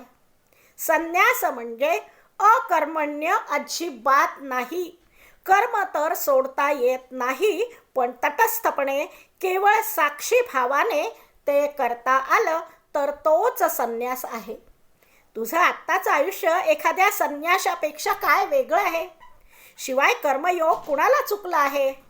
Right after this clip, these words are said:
तुझे श्रद्धास्थान असलेले स्वामी विवेकानंद यांनी संन्यास घेतला होता, तरी शेवटच्या श्वासापर्यंत कर्मयोग केलाच ना.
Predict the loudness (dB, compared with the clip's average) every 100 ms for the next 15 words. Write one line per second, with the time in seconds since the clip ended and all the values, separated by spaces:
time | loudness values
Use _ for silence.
0 | _ _ -20 -20 -12 -8 0 2 2 -2
1 | -6 -6 -2 0 0 -2 -2 -2 -4 -2
2 | 0 0 -2 0 -2 0 -4 0 0 0
3 | -4 -4 0 2 2 -2 -10 -20 -20 -10
4 | 0 0 0 -6 -4 -4 -4 -2 2 2
5 | 0 -4 -8 -4 -4 -4 -4 -6 -6 -10
6 | _ 2 2 2 -4 -14 _ -8 0 2
7 | 2 2 -2 0 0 0 -2 -2 -2 0
8 | 2 4 2 0 -4 -4 -6 -6 -14 _
9 | _ 0 0 0 0 0 0 0 0 0
10 | -4 -2 2 2